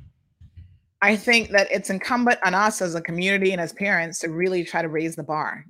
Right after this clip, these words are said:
Good is not good enough. Good is the bare minimum. So, you know, as a parent, I look at these things, I think, "Oh, Lord, I'm gonna have to be working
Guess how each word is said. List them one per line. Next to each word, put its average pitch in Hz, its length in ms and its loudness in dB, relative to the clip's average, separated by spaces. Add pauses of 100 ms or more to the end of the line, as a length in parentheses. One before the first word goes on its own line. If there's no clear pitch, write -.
Good 220 340 4
is 170 180 -2
not 170 260 -6
good 165 180 -2
enough. 151 520 -10 (1000)
Good 233 380 6
is 190 420 2 (320)
the 175 80 -4
bare 190 240 2
minimum. 202 540 -2 (3000)
So, - 200 -6
you 339 140 -2
know, 339 80 2
as 294 100 0
a 277 60 0
parent, 277 340 0
I 262 100 2
look 262 160 -2
at - 120 0
these 214 180 0
things, 208 300 -6
I 190 100 -6
think, 175 320 -10
"Oh, 175 220 -16 (100)
Lord, 147 420 -12 (720)
I'm 285 200 0
gonna 247 180 6
have 226 280 4
to 226 80 2
be 196 400 2
working 185 680 -2